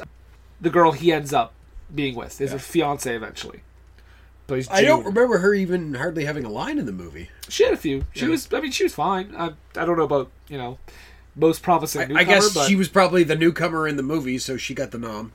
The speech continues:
Speaker 1: Yeah. It wins Best British Film,
Speaker 2: Mm-hmm.
Speaker 1: Best Film overall,
Speaker 2: Nice.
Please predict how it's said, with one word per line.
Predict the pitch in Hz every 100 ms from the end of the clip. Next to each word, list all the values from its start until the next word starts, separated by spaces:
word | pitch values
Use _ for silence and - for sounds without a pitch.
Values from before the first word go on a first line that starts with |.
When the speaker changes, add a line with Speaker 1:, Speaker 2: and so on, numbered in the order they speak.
| -
Speaker 1:
Yeah. | 165 180 135 117 - - - - - - -
It | 233 254
wins | 269 320 285 277 339 403 392 370 269 - - - - - - -
Best | 180 208 185
British | 175 170 -
Film, | 131 139 262 - 110
Speaker 2:
Mm-hmm. | 107 110 170
Speaker 1:
Best | 185 220 -
Film | 226 190
overall, | 165 147 139 180 143 165 -
Speaker 2:
Nice. | 80 101 -